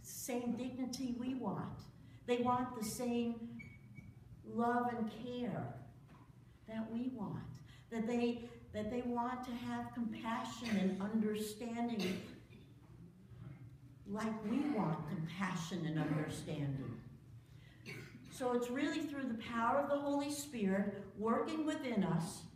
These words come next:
and stirring in us the desire to treat others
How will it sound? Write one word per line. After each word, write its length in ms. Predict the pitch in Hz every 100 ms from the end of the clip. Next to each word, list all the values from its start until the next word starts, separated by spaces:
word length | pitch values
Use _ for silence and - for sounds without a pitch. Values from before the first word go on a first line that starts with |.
| - - - -
and 160 | 214
stirring 680 | 220 - 247 262 285 285 277 -
in 280 | 240 247 240
us 400 | 208 185 185 -
the 140 | -
desire 960 | 202 214 190 160 226 269 339 349 175 - - - - - - 208
to 120 | 254
treat 580 | 233 - 294 285 226 - 190
others 680 | 185 160 - - - -